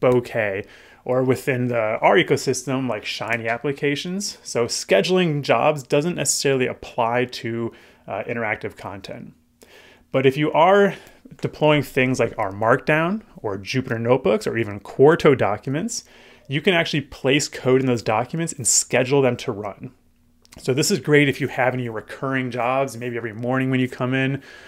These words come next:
uh, you can actually, um, place them into any of those documents I just mentioned, host it on Connect, and you can schedule it to run however frequently you want. And then just to round out the last two here,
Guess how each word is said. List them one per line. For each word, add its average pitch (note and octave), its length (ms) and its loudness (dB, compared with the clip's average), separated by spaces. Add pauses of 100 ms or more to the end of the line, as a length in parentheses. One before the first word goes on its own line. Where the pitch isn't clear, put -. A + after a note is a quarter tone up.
(240)
uh, G#2+ 60 -6
you B2+ 160 -2
can D3 160 -4
actually, C3+ 560 2 (120)
um, A2+ 220 -6
place D3+ 280 2
them C#3+ 180 2
into C3 380 0
any C3 160 -4
of B2+ 60 2
those A#2+ 120 0
documents B2+ 520 -2
I A2+ 40 -2
just G#2 260 -8
mentioned, F3+ 460 -2 (360)
host F3 300 4
it D#3 60 0
on D3+ 140 2
Connect, B2+ 480 -2 (180)
and B2 140 -6
you A#2 60 -6
can B2+ 120 -4
schedule A#2+ 460 -2
it A#2+ 80 -10
to A2+ 120 -10
run G#2+ 280 -8
however A2 320 -6
frequently G#2 420 -14
you G#2+ 140 -10
want. - 260 -14 (1400)
And F3+ 80 0
then G#3+ 80 2
just A3+ 140 0
to F3+ 60 -6
round F3+ 220 2
out F3 140 2
the C#3 60 -4
last D3+ 300 4
two D#3+ 180 -2
here, D#3 360 -4